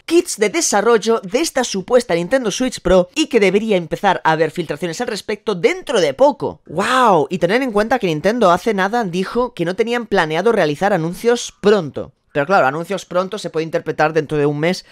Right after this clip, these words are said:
dentro de dos meses. A lo mejor te anuncian esta nueva Nintendo Switch en agosto o en julio, en la misma julio, en, en julio.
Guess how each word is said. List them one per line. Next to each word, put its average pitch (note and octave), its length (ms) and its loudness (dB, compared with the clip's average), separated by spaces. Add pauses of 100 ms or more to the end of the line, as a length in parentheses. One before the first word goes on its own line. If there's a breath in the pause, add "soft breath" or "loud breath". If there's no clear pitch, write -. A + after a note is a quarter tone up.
(160 loud breath)
dentro E3 200 0
de E3 60 -2
dos C3 120 -4
meses. C#3+ 380 -6 (160)
A - 80 -8
lo D3+ 80 -4
mejor E3 240 -6
te F3 60 -2
anuncian F3 320 -6
esta D#3+ 180 -6
nueva E3 220 -2
Nintendo E3 340 -6
Switch G3 400 -2 (300 loud breath)
en F#3+ 180 2
agosto G3 560 -2
o E3 140 2
en C#3+ 100 -2
julio, F#3+ 400 -2
en C#3+ 120 -4
la C#3+ 100 0
misma F#3 320 -4
julio, G3 420 -6
en, C#3 320 -6
en D3 140 -6
julio. A#3 420 -2